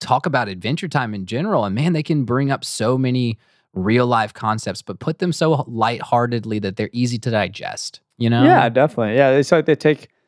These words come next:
Speaker 2: they take a single lesson and then they build a story kind of, like, on the, a parallel to it. You know,
Speaker 1: Yeah,
Speaker 2: it's like,
Speaker 1: exactly.
Speaker 2: it's not a story for that specific lesson, but it's a, a story based around the idea of that lesson.
Speaker 1: Yeah.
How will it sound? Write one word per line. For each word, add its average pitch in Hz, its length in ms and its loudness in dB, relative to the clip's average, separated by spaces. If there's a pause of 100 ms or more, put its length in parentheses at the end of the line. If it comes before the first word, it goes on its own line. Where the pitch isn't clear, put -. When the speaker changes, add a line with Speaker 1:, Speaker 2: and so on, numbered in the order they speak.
(200)
Speaker 2:
they 175 80 4
take 160 180 4
a 139 60 2
single 131 360 2
lesson 127 420 0
and 117 160 -4
then 117 120 -4
they 117 100 4
build 117 360 2
a 107 100 0
story 117 500 2
kind 120 220 -2
of, 107 120 -4
like, 104 320 0 (160)
on 120 200 0
the, 107 200 2 (360)
a 139 60 2
parallel 120 640 2
to 107 240 -2
it. - 240 -12
You 123 80 -2
know, 175 100 4
Speaker 1:
Yeah, 107 180 4
Speaker 2:
it's - 160 0
like, 131 200 4
Speaker 1:
exactly. - 280 -10
Speaker 2:
it's - 240 0
not 170 320 2
a 147 40 0
story 147 300 2
for 139 240 2
that 127 180 2
specific - 420 -8
lesson, 131 340 0
but 113 100 -2
it's 110 160 -4
a, 110 240 2
a 104 60 0
story 120 640 2 (440)
based 131 320 2
around 107 460 0
the 117 140 2
idea 110 480 0
of 104 200 0
that 101 240 -2
lesson. 95 640 -2 (100)
Speaker 1:
Yeah. 175 180 2